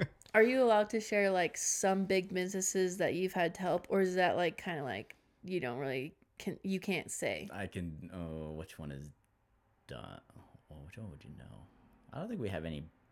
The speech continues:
Speaker 2: big
Speaker 1: I thought it
Speaker 2: big
Speaker 1: was, like,
Speaker 2: oh,
Speaker 1: Bed Bath
Speaker 2: Bird.
Speaker 1: and Bird?
Speaker 2: The scooter.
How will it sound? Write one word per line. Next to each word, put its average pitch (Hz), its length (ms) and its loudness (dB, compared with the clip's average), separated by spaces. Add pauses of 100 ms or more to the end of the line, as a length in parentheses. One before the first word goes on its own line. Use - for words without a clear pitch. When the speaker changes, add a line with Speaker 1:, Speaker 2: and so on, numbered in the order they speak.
(120)
Speaker 2:
big 73 160 -2
Speaker 1:
I 269 60 2
thought 359 200 4
it 381 40 6
Speaker 2:
big 392 80 4
Speaker 1:
was, 370 120 0
like, 269 80 6
Speaker 2:
oh, 214 180 6
Speaker 1:
Bed 226 260 0
Bath 226 180 2
Speaker 2:
Bird. 120 220 0
Speaker 1:
and 196 120 -6 (480)
Bird? 254 340 4 (280)
Speaker 2:
The - 60 -14
scooter. 123 300 -8